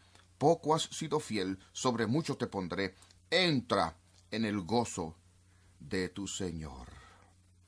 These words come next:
Entonces, llegamos al clímax de esta parábola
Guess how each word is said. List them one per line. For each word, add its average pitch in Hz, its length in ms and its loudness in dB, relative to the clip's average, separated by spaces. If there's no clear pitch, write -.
Entonces, 98 720 -8
llegamos 87 720 -6
al 85 160 -10
clímax 73 640 -8
de 78 180 -10
esta - 280 -12
parábola 73 540 -10